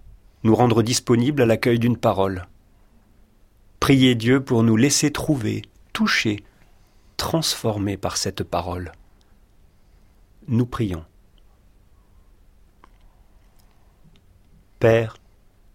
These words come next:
ta parole vient à notre rencontre. Elle est bonne nouvelle pour tous. Qu'elle vive en nous, par ton esprit,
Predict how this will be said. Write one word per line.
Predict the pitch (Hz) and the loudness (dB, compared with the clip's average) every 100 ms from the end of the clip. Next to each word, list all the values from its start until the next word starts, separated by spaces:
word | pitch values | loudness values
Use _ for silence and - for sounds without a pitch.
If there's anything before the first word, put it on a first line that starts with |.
| _ - _ _ _ | _ -20 _ _ _
ta | 135 | 0
parole | 147 127 147 127 | 2 2 2 2
vient | 139 135 | 0 2
à | 127 | 2
notre | 123 - | 0 0
rencontre. | 117 117 113 101 92 - - _ _ _ _ _ _ _ _ _ _ - | 0 0 -2 -4 -6 -12 -20 _ _ _ _ _ _ _ _ _ _ 2
Elle | 123 | 4
est | 120 | 6
bonne | 127 131 127 | 6 4 4
nouvelle | 117 120 113 | 2 2 0
pour | 117 - | -6 -8
tous. | - 151 - - - _ _ _ _ _ _ _ _ _ _ _ _ _ _ - - | -6 -4 -4 -12 -20 _ _ _ _ _ _ _ _ _ _ _ _ _ _ -20 -2
Qu'elle | 120 113 | 2 2
vive | 101 127 156 139 92 - 131 | 0 -4 -4 -6 -8 -6 -2
en | 156 | 0
nous, | 135 101 - _ _ _ _ _ _ | 0 -2 -8 _ _ _ _ _ _
par | 110 - - | -2 -2 0
ton | 156 | 0
esprit, | 151 135 - 110 | 2 -2 -4 -6